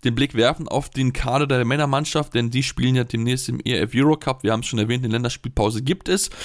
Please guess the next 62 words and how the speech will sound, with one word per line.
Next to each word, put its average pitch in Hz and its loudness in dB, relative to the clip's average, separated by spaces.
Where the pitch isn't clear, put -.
Dort 123 2
hat 127 -2
man 123 0
dann, 120 0
ja, 101 0
zwei - 0
Test- - -2
oder 110 4
zwei 110 0
Spiele, 160 2
kann 127 -2
man, 131 0
kann 120 -4
man 120 0
es 120 -6
ja 117 2
so 120 2
sagen, 117 2
ähm, 113 -2
wo 117 2
sie, 117 0
äh, 98 0
ja, 92 0
auf - -2
Dänemark 123 0
tre-, - -6
äh, - 2
auf 107 0
Schweden 143 2
treffen, 135 -4
äh, 107 0
ehe 113 6
man 113 0
dann 113 -2
auf 123 -4
Sp-, - -4
äh, 107 0
Spanien 127 0
trifft. - -2
Also, 117 2
ähm, 110 0
da 113 2
ist 120 0
auf 110 0
jeden 139 0
Fall, 131 2
äh, 117 2
ja, 117 2
natürlich 98 -2
spannendes 127 0
Spiel, 135 -2
wo 123 2
man 127 0
drauf 107 0
schauen 135 2
möchte. 143 0
Man 135 2
hat 139 -4
jetzt 139 0
einen 120 2
Kader 127 0
berufen 156 2